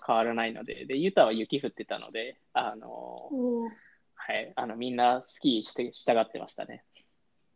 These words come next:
Speaker 2: いや、もうなんか、十二月って感じですね。
Speaker 1: 十二月っていう感じですね。
Speaker 2: ホリデー感がありますね、
Speaker 1: <laughs>
Speaker 2: その
Speaker 1: あ、まあ、クリスマスが、
Speaker 2: アメリカ。
Speaker 1: そうですね、
Speaker 2: うん。
Speaker 1: 今、かなりデコレーションが走ってるので、あの、ちょうどニューヨークも、
Speaker 2: そうですね。
Speaker 1: あ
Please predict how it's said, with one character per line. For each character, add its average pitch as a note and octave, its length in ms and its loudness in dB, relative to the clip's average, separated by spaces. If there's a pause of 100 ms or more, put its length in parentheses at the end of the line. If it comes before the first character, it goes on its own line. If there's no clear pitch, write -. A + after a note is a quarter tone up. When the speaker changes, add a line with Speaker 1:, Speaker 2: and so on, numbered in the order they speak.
(120)
Speaker 2:
い - 40 -6
や、 A#3+ 80 -2
も A#3+ 240 0
う G#3 80 -4
な G3+ 100 -4
ん A3+ 80 -4
か、 G3 280 -8 (440)
十 A#3+ 180 8
二 B3 140 12
月 B3 220 2
っ - 20 -20
て - 160 -4
感 G#3 200 -2
じ G#3 120 2
で G3+ 100 2
す - 140 -12
ね。 F#3 260 -12
Speaker 1:
十 A#2 220 2
二 B2 120 4
月 A#2+ 280 2
っ - 20 -20
て B2 80 0
い A2 40 2
う A2 40 -2
感 A2 160 -2
じ G#2+ 60 -2
で A2 80 -2
す - 120 -18
ね。 - 280 -10 (240)
Speaker 2:
ホ G#3+ 200 6
リ A#3+ 140 8
デ A#3+ 200 6
ー - 20 -10
感 G#3+ 240 -4
が G3 180 -4
あ F#3+ 80 -4
り G3+ 100 -2
ま G3+ 140 -4
す - 140 -12
ね、 F#3 180 -8
Speaker 1:
<laughs> - 20 -
Speaker 2:
そ - 80 -18
の E3+ 80 8
Speaker 1:
あ、 C3+ 80 12
ま C#3 120 6
あ、 A#2 80 2
ク - 160 4
リ D3 100 6
ス D3 140 -4
マ D3+ 100 6
ス - 60 4
が、 A#2 60 6
Speaker 2:
ア A#2+ 40 4
メ A#2 680 2
リ A#2+ 40 -2
カ。 A#2+ 400 2
Speaker 1:
そ A#2 220 2
う - 40 2
で A#3 40 4
す A3+ 60 4
ね、 A#2+ 160 0
Speaker 2:
う B2 60 0
ん。 C3 40 0
Speaker 1:
今、 A#2 300 -4 (160)
か C3 120 0
な G#2+ 120 -2
り A2 340 -6
デ A#2+ 100 -4
コ A2+ 120 0
レ A2 100 4
ー G#2+ 60 2
シ - 80 -10
ョ A2+ 60 -6
ン - 20 -8
が A2 140 -2
走 - 180 -18
っ - 20 -20
て A2+ 100 -18
る A2 120 -8
の A#2+ 80 -16
で、 - 180 -18 (240)
あ A#2 180 -4
の、 A2 120 -10
ち - 80 0
ょ D#3 80 6
う - 20 6
ど D3+ 100 6
ニ D#3 100 4
ュ - 20 6
ー F3 60 6
ヨ D#3 100 6
ー - 20 -12
ク - 80 -6
も、 G#2+ 160 -2
Speaker 2:
そ A2+ 60 -4
う - 20 -6
で - 0 -
す - 40 -10
ね。 G#2+ 40 -4
Speaker 1:
あ A2+ 40 -6